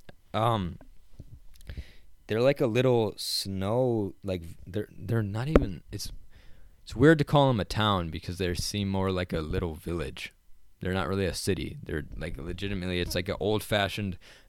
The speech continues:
village. It seems like a place you would go to in the North Pole or something, where you would find elves living.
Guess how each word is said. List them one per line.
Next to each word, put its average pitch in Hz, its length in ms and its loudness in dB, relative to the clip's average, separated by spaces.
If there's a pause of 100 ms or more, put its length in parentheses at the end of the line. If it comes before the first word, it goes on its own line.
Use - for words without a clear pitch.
village. 104 540 4 (320)
It 92 160 0
seems 123 340 4
like 113 120 6
a 104 60 6
place 107 460 4
you 101 140 4
would 87 160 0
go 90 220 2
to 98 200 0
in 92 80 2
the 87 80 2
North 90 300 2
Pole 95 280 4
or 104 80 2
something, 123 460 0 (720)
where 98 260 8
you 98 180 6
would 95 120 4
find 95 240 4
elves 82 320 2
living. 104 440 2